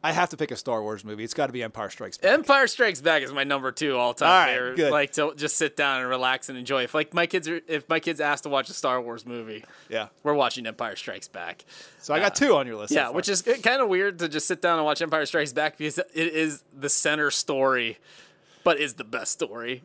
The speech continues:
Speaker 1: Yeah.
Speaker 2: Because, I mean, the original Star Wars is great. I love A New Hope. It's a fun movie.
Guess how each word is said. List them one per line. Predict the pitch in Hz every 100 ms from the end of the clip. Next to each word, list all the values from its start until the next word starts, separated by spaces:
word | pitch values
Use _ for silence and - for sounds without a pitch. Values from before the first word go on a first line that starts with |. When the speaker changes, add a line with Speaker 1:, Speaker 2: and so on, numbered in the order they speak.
| -
Speaker 1:
Yeah. | - 113
Speaker 2:
Because, | 131 147 127
I | 165
mean, | 151 156 -
the | 165 190
original | 196 214 196
Star | - 147 143
Wars | 151 113
is | 107
great. | - 113 92 - -
I | 131
love | 127
A | 123
New | 127
Hope. | 113 110 110 -
It's | 123
a |
fun | 123 123 123
movie. | 117 110 117